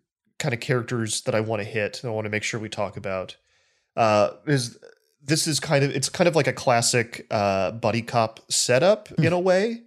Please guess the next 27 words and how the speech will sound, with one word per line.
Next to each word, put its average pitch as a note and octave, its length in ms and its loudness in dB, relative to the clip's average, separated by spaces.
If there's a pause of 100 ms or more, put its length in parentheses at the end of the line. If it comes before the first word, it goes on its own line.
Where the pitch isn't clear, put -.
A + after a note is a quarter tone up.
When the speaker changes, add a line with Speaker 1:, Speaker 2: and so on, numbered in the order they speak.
(500)
Speaker 1:
Uh, A2+ 540 6
'cause C3+ 240 -2 (240)
Keegan's F3+ 540 0
the C#3 120 4
F C3+ 120 -2
B B2+ 100 2
I B2 100 6
agent, B2+ 640 0
and A2+ 180 0
I A2+ 80 4
would A#2 140 0
say, C3+ 160 2
like, A#2+ 180 0
one C3+ 100 0
of A#2+ 80 -2
the B2 60 -2
main A#2 240 0
plot A2 300 -2
points A2+ 260 -4
of A2+ 80 -16
the B2 60 -8
book F3+ 280 2
is B2+ 140 -2
that B2+ 120 0
she B2 380 -2
is, G2+ 540 -2 (600)
uh, A2 400 4